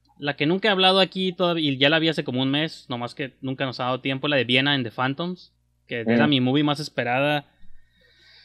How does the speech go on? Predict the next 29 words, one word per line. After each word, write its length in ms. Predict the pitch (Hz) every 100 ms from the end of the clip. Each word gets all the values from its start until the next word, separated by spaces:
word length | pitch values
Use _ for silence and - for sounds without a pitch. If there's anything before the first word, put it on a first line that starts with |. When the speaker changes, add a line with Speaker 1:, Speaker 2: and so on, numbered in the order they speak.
| _ -
Speaker 2:
Y, 320 | 131 127 127
y 20 |
no 120 | 127
has 100 | 131
tenido, 320 | 139 143 143 139
o 60 | 120
sea, 180 | 135 123
no 320 | 123 127 127
la 160 | 123 123
has 60 |
dejado 260 | 127 131 127
así 140 | 131
como, 180 | 135 135
"Eh, 180 | 139 160
para 80 | 147
cuando 220 | 139 135
tengamos 340 | 123 117 139 -
tiempo". 460 | 135 131 120 - _ _ -
Speaker 1:
Ah, 220 | 147 123 156
pues 180 | 175 180
Speaker 2:
O 20 |
Speaker 1:
que 60 |
Speaker 2:
sea, 80 | 202
Speaker 1:
la 100 | 156 151
Speaker 2:
de 60 |
Speaker 1:
neta 120 | 135 131
Speaker 2:
tiro, 140 | 127
Speaker 1:
es, 60 |
Speaker 2:
¿no? 100 | 123